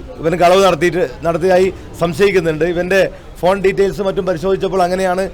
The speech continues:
ഞങ്ങൾക്ക് മനസ്സിലായിട്ടുള്ളത്. ആ, ഇവന് ബീഹാറിലും കേസുകളുണ്ട്. ഇന്നലെ ഞങ്ങളെ കണ്ണൂർ,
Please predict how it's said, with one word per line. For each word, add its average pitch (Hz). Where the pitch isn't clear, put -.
ഞങ്ങൾക്ക് 185
മനസ്സിലായിട്ടുള്ളത്. 160
ആ, -
ഇവന് 180
ബീഹാറിലും 220
കേസുകളുണ്ട്. 180
ഇന്നലെ 190
ഞങ്ങളെ 196
കണ്ണൂർ, 185